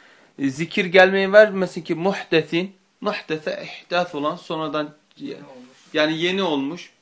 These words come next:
Speaker 1: yeni bir emir gelmiş. Onu dinlerler, ondan sonra da onunla oyun oynar, alay ederler. Kafirleri anlatıyor.
Speaker 2: "Fehel yekunu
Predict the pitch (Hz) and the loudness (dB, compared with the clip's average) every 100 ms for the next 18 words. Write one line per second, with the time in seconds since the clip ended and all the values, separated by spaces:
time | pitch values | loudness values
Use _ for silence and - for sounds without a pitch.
0 | _ 156 175 180 190 175 165 160 170 170 | _ -14 -4 0 2 2 4 4 4 2
1 | 143 135 151 202 - - - _ - - | 6 6 4 -4 -10 -18 -20 _ -16 0
2 | 185 202 185 175 190 196 214 214 247 247 | 2 2 0 0 4 8 8 8 4 4
3 | - _ 180 196 214 202 202 196 190 202 | -4 _ 2 4 2 2 -2 -2 0 0
4 | 214 208 196 180 160 139 131 127 151 160 | 0 2 2 2 0 0 0 2 4 4
5 | 143 117 107 104 95 - _ - 135 131 | 2 0 -2 -4 -12 -20 _ 2 4 4
6 | 135 135 135 123 110 - 101 - _ _ | 0 -2 0 -2 -6 -10 -12 -14 _ _
7 | 196 208 240 220 202 220 226 214 | -10 -8 -8 -8 -10 -10 -10 -8